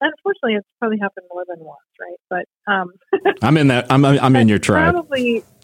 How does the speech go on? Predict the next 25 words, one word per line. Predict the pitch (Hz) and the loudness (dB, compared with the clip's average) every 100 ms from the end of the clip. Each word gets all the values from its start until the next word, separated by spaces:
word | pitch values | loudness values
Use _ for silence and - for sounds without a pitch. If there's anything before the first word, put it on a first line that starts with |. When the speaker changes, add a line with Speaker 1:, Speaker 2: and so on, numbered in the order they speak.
| _ _ _ _ _ _ _ _ - | _ _ _ _ _ _ _ _ -20
Speaker 1:
the | 294 233 247 | -12 -2 0
most | 247 240 247 - | 2 -2 -4 -6
recent. | 285 302 269 _ _ _ _ _ | -6 -4 -6 _ _ _ _ _
Well, | 285 269 269 | _ -2 0
this | 247 302 | 0 -4
has | 214 202 | -8 -6
been | 180 175 _ _ _ _ _ _ | -8 -8 _ _ _ _ _ _
four | 202 180 | -8 -8
or | |
five | 175 175 | -6 -10
years | 175 180 | -10 -14
ago, | 185 185 | -14 -8
right? | 190 - - | -8 -10 -6
So | 214 | -2
I, | 208 196 202 202 214 _ _ _ _ _ _ _ _ _ _ | 0 0 0 0 -2 _ _ _ _ _ _ _ _ _ _
um, | 202 180 170 170 170 _ _ _ _ _ _ _ _ _ _ - | -6 -4 -6 -10 -20 _ _ _ _ _ _ _ _ _ _ -10
was | 220 220 214 | -2 -2 0
made | 220 214 214 | -2 0 -2
an | 208 | -4
offer | 196 208 - 226 208 | -2 -2 -2 -2 -2
I | - 190 | -6 -6
thought | 202 | -6
I | 185 180 - | -4 -6 -6
couldn't | 220 220 _ | -4 -6 _
refuse, | 190 180 - 190 170 - 196 | -12 -12 -8 -4 -4 -6 -10